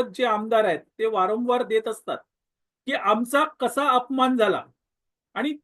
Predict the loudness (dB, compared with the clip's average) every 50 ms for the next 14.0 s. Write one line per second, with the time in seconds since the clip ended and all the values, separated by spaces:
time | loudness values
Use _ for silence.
0 | _ -2 0 2 2 0 2 2 2 2 2 0 -4 _ _ -4 -2 -2 -2 -4
1 | -4 -8 -10 -10 -6 -4 -2 0 0 2 0 0 -2 -2 -2 -2 0 0 0 -2
2 | -2 -4 -8 -8 -10 -14 -18 _ _ _ _ _ _ _ _ _ _ _ _ -6
3 | -2 2 2 2 4 4 2 0 -2 -2 -2 -2 -2 0 0 -2 -2 -4 -2 -2
4 | -2 0 0 0 0 0 0 0 0 2 2 0 2 2 0 -2 0 0 -2 -2
5 | 0 0 2 2 0 -2 -8 _ _ _ -4 -4 -2 -2 -4 -4 -8 -12 _ _
6 | _ _ _ _ _ 0 2 2 2 0 -4 2 4 4 4 4 6 6 6 6
7 | 6 4 2 2 2 0 0 -4 -6 -4 -4 -6 -6 -4 -2 0 0 0 0 0
8 | -2 0 0 2 2 0 0 0 0 0 2 4 2 2 0 -4 -12 -12 -14 -20
9 | _ _ _ _ _ _ _ _ _ _ _ _ -10 -8 -6 -6 -6 -2 0 0
10 | 0 2 4 2 4 4 2 0 -2 0 0 2 2 4 2 2 2 0 0 0
11 | -2 -4 -8 _ _ _ _ -10 -10 -10 -10 -6 -4 -2 -2 -2 -2 -4 -8 _
12 | -8 -8 -8 -8 -10 -4 -4 -4 -2 -2 -4 -4 -2 -2 -2 -4 -4 -4 -2 -2
13 | 0 0 0 0 -2 -2 -4 -8 -12 -6 -6 -6 -6 -4 -4 -4 -4 -4 -8